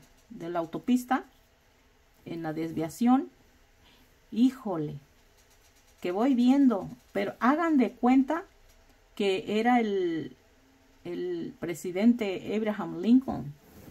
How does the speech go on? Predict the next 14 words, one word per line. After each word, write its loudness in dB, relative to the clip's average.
Un 6
hombre, 4
creo 0
que 0
medía 2
como, -4
wow, 0
como -8
unos -4
tres, 4
cuatro 2
metros -2
de 0
alto, -2